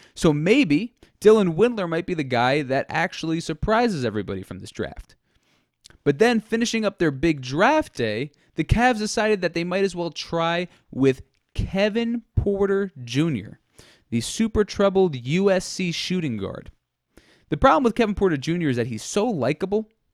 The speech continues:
right? You watch him, you see him interact with people. He just seems like the type of, like, a man's man, like, a good guy.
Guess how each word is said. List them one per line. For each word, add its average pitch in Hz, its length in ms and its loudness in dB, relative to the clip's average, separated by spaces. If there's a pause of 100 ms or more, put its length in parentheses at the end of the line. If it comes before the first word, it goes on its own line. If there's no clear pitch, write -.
(180)
right? 156 140 2
You 127 120 -2
watch 139 440 0
him, 190 140 -6
you 107 160 -6
see 202 280 -6
him 190 140 -4
interact 151 400 -2
with 151 100 -16
people. 170 320 -6 (240)
He 165 120 -2
just 240 180 0
seems 220 240 -6
like 220 120 -2
the 147 80 -6
type 190 220 -4
of, - 80 -12
like, 131 220 0
a 127 80 -4
man's 156 360 -2
man, 147 240 -2
like, 120 140 -6
a 101 60 -6
good 135 420 0
guy. 127 380 0